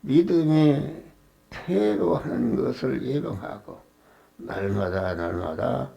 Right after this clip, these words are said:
믿음이 전진하는, 첫 아담은 믿음이 퇴보하면서 금어신 실과를 먹고 자기와 자손 만대가 멸망에 떨어진 것이다.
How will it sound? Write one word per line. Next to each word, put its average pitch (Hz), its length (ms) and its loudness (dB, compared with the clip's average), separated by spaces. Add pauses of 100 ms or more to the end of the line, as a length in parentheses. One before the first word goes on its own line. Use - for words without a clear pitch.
(500)
믿음이 92 600 -4
전진하는, 85 1300 -8
첫 - 300 -8
아담은 110 580 -4
믿음이 117 460 -4
퇴보하면서 - 1200 -4 (460)
금어신 117 560 2
실과를 110 720 -4
먹고 135 600 -6 (680)
자기와 107 540 -4
자손 - 560 -6
만대가 - 840 -2 (460)
멸망에 98 720 2
떨어진 107 460 -4
것이다. - 380 -14